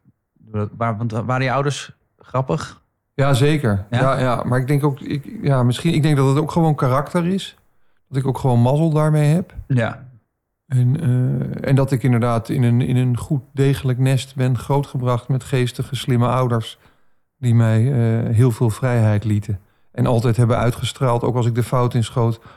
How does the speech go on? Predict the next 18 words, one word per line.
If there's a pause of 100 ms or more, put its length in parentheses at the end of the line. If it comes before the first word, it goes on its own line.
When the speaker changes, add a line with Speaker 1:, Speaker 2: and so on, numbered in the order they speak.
Speaker 2:
"Ah,
dat
komt
wel
goed
met
jou." (840)
Speaker 1:
Ja.
Speaker 2:
En
ik
denk
dat
dat
een,
eh,
heerlijke
basis
is.